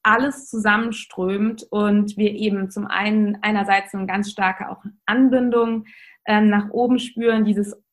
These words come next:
diese Oneness spüren können, aber es hat eben auch wirklich, äh, bei mir ist es auch mit einer gewissen Müdigkeit einhergegangen, so eine große Emotionalität, so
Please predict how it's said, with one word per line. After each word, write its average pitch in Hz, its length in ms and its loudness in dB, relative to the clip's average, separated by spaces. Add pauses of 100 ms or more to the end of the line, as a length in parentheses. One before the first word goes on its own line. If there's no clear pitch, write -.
(160)
diese 202 260 2
Oneness 247 640 4
spüren 240 440 -2
können, 208 440 0
aber 214 320 2
es 214 140 -6
hat 220 220 -2
eben 208 160 0
auch 202 280 -6
wirklich, 226 560 -2
äh, 208 80 -2
bei 202 160 2
mir 233 240 4
ist 220 100 -8
es - 80 -12
auch - 160 -4
mit 214 200 0
einer 196 140 -2
gewissen 202 320 2
Müdigkeit 226 560 2
einhergegangen, 190 760 -4
so 190 120 -2
eine 185 260 -2
große 240 340 0
Emotionalität, 214 1000 -4
so 202 180 -6